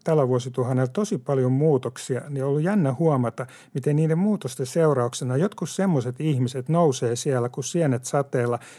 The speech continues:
jotka ennen ei ole ollutkaan niinku niin näkyviä, mut yksi, kaksi ne alkaa kukoistaa, ne löytää oman paikkansa ja roolinsa ja et ei muutoksetkaan ihan yksiselitteinen asia.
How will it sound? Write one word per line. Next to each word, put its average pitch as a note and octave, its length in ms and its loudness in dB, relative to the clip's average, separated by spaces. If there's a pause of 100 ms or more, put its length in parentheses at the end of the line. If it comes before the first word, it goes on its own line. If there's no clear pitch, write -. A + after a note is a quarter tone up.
jotka D#3 300 0
ennen F#3+ 280 4
ei B2 140 4
ole C#3 120 2
ollutkaan C3 500 0
niinku B2 180 0
niin E3 260 0
näkyviä, B2+ 520 0
mut B2 140 -4
yksi, B3+ 200 -4
kaksi D#3 240 -6
ne C#3 60 0
alkaa C3 280 0
kukoistaa, C#3+ 720 -2
ne C#3 140 0
löytää C3+ 360 0
oman D3 220 0
paikkansa D3 640 -2
ja B2+ 120 2
roolinsa B2 640 0
ja A#2+ 180 0 (160)
et - 180 -12
ei C3+ 100 0
muutoksetkaan C3+ 840 0
ihan B2+ 200 0
yksiselitteinen C3 800 -6
asia. C#3 300 -12